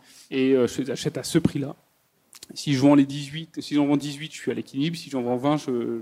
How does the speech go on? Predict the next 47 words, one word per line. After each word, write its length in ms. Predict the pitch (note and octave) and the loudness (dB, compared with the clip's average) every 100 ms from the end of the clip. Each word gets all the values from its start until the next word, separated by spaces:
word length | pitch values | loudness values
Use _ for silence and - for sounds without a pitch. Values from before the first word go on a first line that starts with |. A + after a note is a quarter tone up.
| A2+ | -10
je 80 | A#2 | -16
fais 180 | A2 - | -16 -14
du 320 | A#2+ A2+ A#2+ | -12 -12 -12
bénéf, 280 | A#2+ A#2+ A#2+ | -8 -8 -10
quoi. 120 | - - _ _ - - - _ | -16 -20 _ _ -20 -20 -20 _
Euh, 840 | C#3+ C#3 B2 B2 B2 B2 A#2+ A#2+ A#2+ | -6 -2 0 0 0 -2 -2 -4 -4
ça, 140 | - | -6
ça 120 | C#3 | -8
se 100 | C3 - | -10 -2
passe 160 | D3+ | 0
dans 60 | D3 | 2
l'aérien, 280 | C#3 C3 C#3+ | 0 -2 -4
mais 120 | C3 | -6
c'est, 180 | - B2 | -10 -10
c'est 200 | - B2+ | -12 -12
vraiment, 600 | A#2 C3 C#3+ D3+ D3 C3 | -4 0 4 4 4 4
euh, 680 | A#2+ A#2 A#2 A2+ A2+ A2 A2 B2 B2+ - | 2 2 2 0 -2 -2 -6 -10 -14 -14
impossible 400 | A#2+ B2+ - C3+ | -8 -8 -8 -6
dans 100 | A#2+ | -4
le, 360 | A#2 A#2+ A#2 A#2+ | -4 -4 -6 -8
dans 100 | B2 | -10
le 60 | |
ferroviaire. 340 | A#2 B2 B2 A#2+ _ | -8 -8 -6 -10 _
Les, 160 | C3 B2+ | -6 -4
les 260 | C3 B2+ | -2 -2
transporteurs 580 | A#2+ - D3+ - C#3 C#3+ | -4 -2 0 0 -2 -4
ferroviaires 300 | - C3 C#3 | -6 -4 -2
ne 120 | C3+ | 0
fonctionnent 400 | A#2+ C#3 B2+ B2 | -2 -4 -6 -6
pas 100 | A#2+ | -6
comme 140 | B2 A#2 | -6 -8
ça. 100 | - - _ _ _ _ _ _ - | -14 -20 _ _ _ _ _ _ -10
Donc 140 | B2+ | 0
on 80 | C#3+ | 2
est 120 | C3+ | 2
toujours 240 | E3 E3+ | 2 4
en 80 | D#3+ | 4
temps 140 | D3 C#3 | 0 -6
réel 300 | C3+ D3 F3 | -2 0 2
et 20 | |
on 100 | B2+ | 2
affiche 240 | A#2+ D3 | -2 -8
toujours 160 | - C#3+ | -12 -12
les 80 | A#2+ | -12
prix 240 | - D3+ | -10 -10
des 100 | C#3+ | -8
transporteurs. 520 | - A#2+ - - - | -12 -16 -18 -20 -20